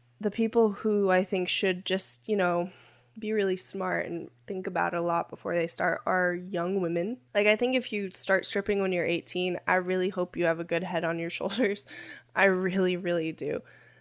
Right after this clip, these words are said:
And here's what I mean when I say I've always had to have a lot of discipline.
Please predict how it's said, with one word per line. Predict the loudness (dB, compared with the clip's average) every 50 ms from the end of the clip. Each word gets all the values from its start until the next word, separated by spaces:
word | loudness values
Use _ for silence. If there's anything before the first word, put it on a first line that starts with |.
| _ _ _ 2
And | 4 4 6 6
here's | 4 2 4 4
what | 6 6
I | 8 6 6
mean | 6 2 2 2
when | 4 4
I | 2 2
say | 4 4 4
I've | 4 4
always | 4 4 4 4
had | 4 4 4 4 2
to |
have | 2 0 0 2
a | 2
lot | 2 2 2 0
of | -2
discipline. | -4 -6 -6 -6 -6 -4 -2 -2 -2 -2 -4